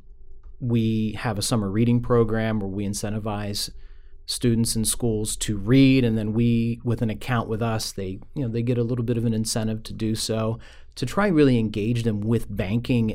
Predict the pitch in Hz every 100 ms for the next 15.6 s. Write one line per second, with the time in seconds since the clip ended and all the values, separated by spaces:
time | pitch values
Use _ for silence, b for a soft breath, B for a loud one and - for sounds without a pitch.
0 | 113 104 101 113 101 98 - - - 117
1 | 113 113 113 104 107 104 107 110 101 101
2 | 95 101 104 - - b b b b -
3 | - - - - - - - 113 101 -
4 | 127 131 127 - - - - - - -
5 | 139 127 - 117 107 - 120 - 120 110
6 | 107 123 123 120 113 - - - - -
7 | - 110 113 104 107 110 110 - 110 110
8 | 101 104 117 180 123 - 143 120 123 110
9 | 110 104 - 123 120 120 113 107 - 104
10 | 104 - - b b b - 98 - -
11 | - 113 98 113 110 113 117 110 - -
12 | - 113 113 110 113 107 104 107 107 104
13 | - 107 104 - 104 87 - 107 107 104
14 | 110 104 101 98 - 101 98 92 98 107
15 | 113 110 107 - 139 127